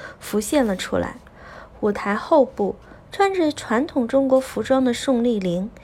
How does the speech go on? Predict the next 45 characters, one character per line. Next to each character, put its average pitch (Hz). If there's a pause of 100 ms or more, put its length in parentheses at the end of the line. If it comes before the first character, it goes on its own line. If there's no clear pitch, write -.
(300)
以 202
一 208
个 277
漂 349
亮 254
女 185
人 165
的 185
面 226
目 202
出 -
现 214
了。 165 (720)
在 254
中 269
国 226
音 214
乐 214
的 180
铿 285
锵 277
的 208
敲 240
击 247
声 240
中， 240 (100)
她 208
舞 185
蹈 165
着， 175 (440)
表 190
演 185
着 175
京 233
剧 208
中 214
的 196
一 165
个 196
传 180
统 170
段 160
落。 165 (1120)
接 220
着， 190